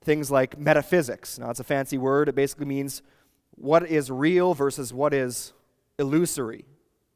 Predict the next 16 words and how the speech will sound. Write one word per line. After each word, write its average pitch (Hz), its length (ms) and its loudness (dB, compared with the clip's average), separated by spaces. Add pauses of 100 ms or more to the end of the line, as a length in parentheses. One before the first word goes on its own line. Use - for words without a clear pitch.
What's - 480 -4
real 180 300 4
versus 143 300 0
what's 147 360 -2 (300)
an 139 100 -2
illusion. 135 600 2 (440)
They 180 100 4
don't 185 160 4
think 185 180 2
about 156 260 4
ontology, 160 920 2 (500)
which - 280 -6
means 147 300 -2
they 151 80 2
don't 165 160 2
think 160 220 -2